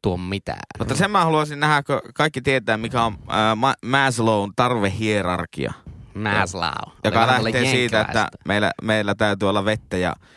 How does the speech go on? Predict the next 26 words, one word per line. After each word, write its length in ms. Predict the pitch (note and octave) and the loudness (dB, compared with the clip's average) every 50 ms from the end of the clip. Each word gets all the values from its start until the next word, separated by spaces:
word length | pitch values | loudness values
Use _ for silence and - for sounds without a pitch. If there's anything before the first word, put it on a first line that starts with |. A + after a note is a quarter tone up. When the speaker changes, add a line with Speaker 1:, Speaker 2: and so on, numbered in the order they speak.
| - _ _ _ _ | -20 _ _ _ _
Speaker 2:
sitten 280 | - - - - - D3 | -12 -10 -6 -2 0 0
ruokaa 640 | C#3 C3 B2 B2 B2 A#2 - - A#2 A2+ A2 A2 | 2 2 2 2 2 0 0 0 0 2 2 2
ja 120 | A2 A2 A2+ G#2 _ | 2 0 -2 -6 _
sitten 360 | - - G2 - - - - | -12 -10 -10 -10 -8 -6 -2
täytyy 340 | - A2 G#2 G2+ F#2 G#2+ G#2 | 0 0 0 0 0 0 0
olla 180 | G2+ G#2 G2+ - _ _ _ _ _ _ _ _ - | 2 0 -2 -4 _ _ _ _ _ _ _ _ -4
katto 320 | - A2 - _ - A#2 | -2 -2 -2 _ -2 -2
pään 280 | - A2+ G#2+ G#2 G2+ F#2 | 0 2 0 0 0 0
päällä, 240 | G#2 G2 F#2+ F2+ D#2+ | 0 0 0 0 -2
jossa 240 | F#2 - - - | -4 -4 -4 -4
on 80 | F2+ F#2+ | -2 -2
lämmitys 520 | G2 F#2 F2+ F#2 F2 D#2 C2+ D2 - - | -2 -2 -2 -2 -4 -4 -4 -6 -6 -6
ja 80 | - D2+ - - _ _ _ _ _ - _ - | -8 -8 -10 -12 _ _ _ _ _ -18 _ -4
ihmiset 360 | - A#2+ B2 C3+ E3+ D#3+ _ | -4 -2 -2 -2 -2 -2 _
tarvii 360 | - D#3 D3 C#3 B2+ B2 A#2 | 0 0 0 0 -2 -4 -4
elääkseen 440 | F2+ A#2 A#2 A2 G2+ - - G#2 F#2+ | -4 -4 -4 -4 -4 -4 -6 -6 -4
tiettyjä 380 | F#2 G#2+ G2 - - F#2+ F2+ E2 | -2 -2 -2 -2 0 0 0 0
asioita. 460 | F#2 - - G2+ F#2 F#2 E2 F2+ F2+ - - | 0 0 0 0 0 0 0 -2 -4 -4 -2
Speaker 1:
Ai 180 | A#2 A2 G#2 G2+ | -2 0 0 0
sappat. 440 | G#2 F#2+ F#2 - _ - F2 - - - | 0 -2 -2 -4 _ -6 -6 -6 -2 0
Speaker 2:
Ja 200 | G#2+ A2 G#2 - - | 0 0 0 0 -2
se, 200 | - C#3 D3+ C#3+ - - | -2 -2 -2 -2 -2 -2
siellähän 460 | C#3 E3 D#3+ D#3+ D#3+ E3+ F3+ E3+ C#3+ - - | 0 0 2 2 2 2 0 0 -2 -6 -8
siinä, 300 | C#3+ D#3+ E3 D#3+ D3+ - - _ - | -8 -4 -2 -2 -2 -2 -4 _ -4
siinäkin 360 | D#3 F3 E3+ D#3+ D3+ C#3 D3 | 0 0 0 0 0 0 0
hierarkiassa 920 | C#3+ E3 E3 D#3+ D#3 C#3+ B2+ A2+ A2+ A2+ G#2 G#2 A2+ G2+ A2 - - A#2 | 0 2 2 2 2 2 2 2 2 0 -2 -2 -2 -2 -2 -2 -2 -2